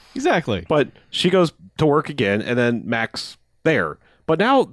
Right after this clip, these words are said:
Speaker 2: this is where I'm getting with the alien physiology thing. Like, they've been feeding him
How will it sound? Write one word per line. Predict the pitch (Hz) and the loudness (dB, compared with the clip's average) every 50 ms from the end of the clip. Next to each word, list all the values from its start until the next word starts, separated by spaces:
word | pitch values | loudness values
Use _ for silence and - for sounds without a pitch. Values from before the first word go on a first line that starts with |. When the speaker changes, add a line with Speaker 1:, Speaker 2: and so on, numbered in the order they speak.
| 127 | -6
Speaker 2:
this | 139 185 226 214 | -4 -2 -2 0
is | 208 | 0
where | 196 208 190 | 2 2 2
I'm | 165 | 2
getting | 160 170 165 | 4 4 4
with | 156 156 143 | 4 4 4
the | 135 | 4
alien | 139 139 131 117 | 4 4 2 2
physiology | - - 123 120 147 160 147 110 95 - | 0 -2 -2 0 0 2 2 0 -2 -2
thing. | - 98 90 90 | -6 -6 -6 -4
Like, | 104 107 | -6 -4
they've | - 190 226 220 | -2 -2 0 2
been | 262 254 | 0 0
feeding | - - - - 196 233 240 233 208 180 | 0 -2 -4 -2 0 0 2 2 2 2
him | 160 160 143 143 139 139 135 131 | 2 2 2 4 4 4 2 0